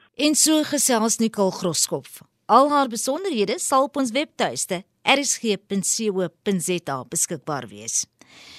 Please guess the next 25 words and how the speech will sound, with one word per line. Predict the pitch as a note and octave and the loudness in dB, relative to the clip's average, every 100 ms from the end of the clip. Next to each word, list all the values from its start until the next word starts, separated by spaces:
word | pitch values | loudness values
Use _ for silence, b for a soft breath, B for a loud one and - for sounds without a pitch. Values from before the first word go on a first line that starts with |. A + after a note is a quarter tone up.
| B B | B B
Nicole | E4 F4+ G4 | 0 4 6
het | G#4 | 4
verwys | - D4 G3+ F3+ F#3 - | 2 0 2 2 2 2
na | A3 | 2
die | G#3+ G#3 | 2 2
belangrike | G#3+ G3+ G#3+ C4+ B3+ A3 | 2 4 4 2 2 2
rol | F#3+ F#3+ | 4 2
van | G3+ G3+ - | 0 -2 -4
ondersteuning | E3 D3 - - - C#4+ C#4+ C#4 C4+ | -8 -6 -2 -2 0 2 2 0 0
tydens | C4+ C4 B3 | 0 0 -2
veral | - D#3+ E4+ | -2 0 0
die | G#4+ | 0
aanvanklike | G#3+ G#3+ - G#3 - G4 C4+ | -2 -2 -2 -2 -2 -6 -6
periode | G3+ E3+ D3+ E3 B B B B | -4 -4 -4 -8 B B B B
wanneer | A3+ A#3+ | 4 6
'n | A#3 | 6
nuwe | A3+ B3 C4+ | 4 4 0
pinkvoet | - C4+ A#3 C#4 - _ | 0 -4 -2 -8 -10 _
te | - E4 | -6 -4
vroeg | D4+ C#4 - | -2 -2 -2
sy | - F3 | -2 -2
of | G3 F3+ | -4 -2
haar | D#3+ E3+ | -2 -2
opwagting | F3 - E3 - E3+ D#3 | -6 -4 -6 -4 -6 -4
maak. | C#3 - - | -6 -12 -20